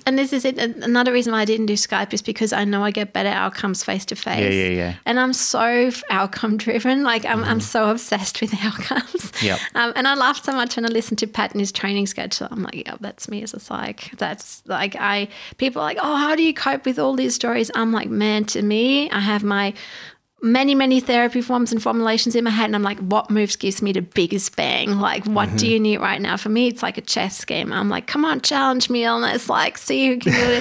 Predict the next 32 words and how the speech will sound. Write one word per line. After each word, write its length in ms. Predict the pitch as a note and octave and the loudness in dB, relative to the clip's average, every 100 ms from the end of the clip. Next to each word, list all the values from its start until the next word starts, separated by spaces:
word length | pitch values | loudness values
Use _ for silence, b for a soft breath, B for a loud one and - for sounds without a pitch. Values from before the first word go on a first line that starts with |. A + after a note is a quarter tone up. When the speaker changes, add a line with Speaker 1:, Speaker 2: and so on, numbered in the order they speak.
| D#4 | 4
Speaker 1:
it." 200 | F4+ C#4 | 2 2
Speaker 3:
<laughs> 40 | |
Speaker 1:
So 120 | - | 0
to 220 | D4 D#4 D4+ | 2 2 2
me, 180 | D#4 | 4
it's, 120 | D#4+ - | 2 0
it's, 220 | C#4+ C4 B B B B | -2 -2 B B B B
it's 180 | C4+ - | 0 2
a 60 | C4+ | 4
real 180 | D4 | 4
strategic, 960 | D#4 C#4+ A#3+ - B3+ B3 C#4 A#3 A3 - | 4 0 0 2 4 4 2 0 -2 -4
logical 580 | A#3+ A3 A#3 - A3+ A#3 | 0 2 2 0 0 0
game. 340 | G#3+ A3 A3 G#3+ | 0 2 2 2
And, 200 | G#3+ - | 2 0
and 140 | G#3+ G#3+ | 0 0
it's 200 | G#3+ - | -2 -4
every 260 | A3 G#3+ A3+ | -2 0 0
time 280 | A3 A3+ G#3 | 0 0 2
I 40 | |
have 180 | G3+ G3 | 0 0
a 60 | G3+ | -2
session, 420 | G#3+ G3+ - G3+ | -2 -2 0 -2
I'm 240 | - G#3 | -2 -2
like, 160 | G3+ G3 | -2 -2
"Okay, 600 | A3 G#3+ F#3 - F#3+ G#3 _ _ _ _ - | -4 -4 -4 -2 -4 -6 _ _ _ _ -6
what's 280 | G3 - - | -4 -2 -2
the 80 | |
next 280 | G3 - - | -4 -4 -6
move?" 180 | - F#3+ | -4 -4
So 120 | - | -4
it's 120 | C#4 - | -4 2
very 320 | E4+ E4+ | 2 2